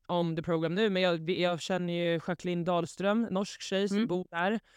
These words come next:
Speaker 1: och dessutom
Speaker 2: Mm.
Speaker 1: jobbar. Eh, och hon är tillsammans med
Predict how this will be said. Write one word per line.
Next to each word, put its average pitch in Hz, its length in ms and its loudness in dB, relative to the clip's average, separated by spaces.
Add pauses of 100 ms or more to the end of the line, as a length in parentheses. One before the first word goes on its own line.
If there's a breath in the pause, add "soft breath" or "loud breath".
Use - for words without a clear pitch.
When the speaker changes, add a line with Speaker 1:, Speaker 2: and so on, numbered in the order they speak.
(220 soft breath)
Speaker 1:
och 165 140 -6
dessutom 175 260 0
Speaker 2:
Mm. 165 100 2
Speaker 1:
jobbar. 170 560 0 (100)
Eh, 160 360 -2
och 165 160 -6
hon 175 100 0
är 170 60 -2
tillsammans 160 540 -2
med 151 380 -2